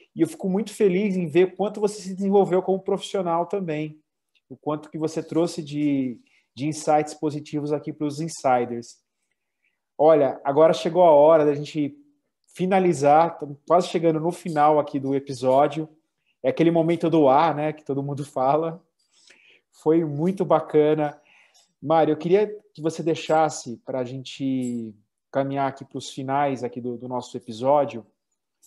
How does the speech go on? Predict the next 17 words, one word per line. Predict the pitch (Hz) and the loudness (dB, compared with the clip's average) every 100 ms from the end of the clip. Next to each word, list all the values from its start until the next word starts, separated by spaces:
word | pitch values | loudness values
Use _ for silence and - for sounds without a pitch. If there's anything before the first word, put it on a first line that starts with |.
| _ - | _ -10
um | 143 | -4
recado | 151 151 165 196 | -4 0 0 0
final | - 196 156 151 170 196 - _ _ _ _ _ | -6 -4 0 0 0 -4 -10 _ _ _ _ _
e | 170 | -10
também | - 170 165 190 202 196 _ | -4 -2 -2 -4 -6 -12 _
como | 190 208 | -2 -2
os | 214 | -2
insiders | 214 196 170 170 180 | -6 -2 0 0 -2
podem | - 160 156 | -2 -2 -2
encontrar | 160 160 151 147 | -8 -4 -2 -2
você | 151 - 147 151 | -6 -6 -4 -4
na | 151 | -6
internet, | 151 160 143 135 139 135 | -6 -6 -4 -6 -6 -8
nas | 127 127 | -10 -8
redes | 127 - | -10 -10
sociais, | 135 - 127 117 113 | -12 -8 -8 -6 -10
enfim. | 127 _ 113 | -16 _ -20